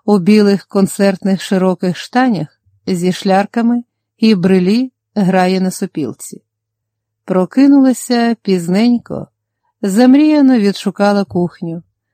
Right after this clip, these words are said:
Засмажити собі тост, вичавити апельсинового соку та зварити кави.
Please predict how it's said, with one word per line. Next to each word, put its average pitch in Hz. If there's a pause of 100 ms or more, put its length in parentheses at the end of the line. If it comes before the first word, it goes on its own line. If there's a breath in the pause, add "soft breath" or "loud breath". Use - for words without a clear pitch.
(240)
Засмажити 202
собі 185
тост, - (300)
вичавити 190
апельсинового 180
соку 262 (440)
та 311
зварити 190
кави. 143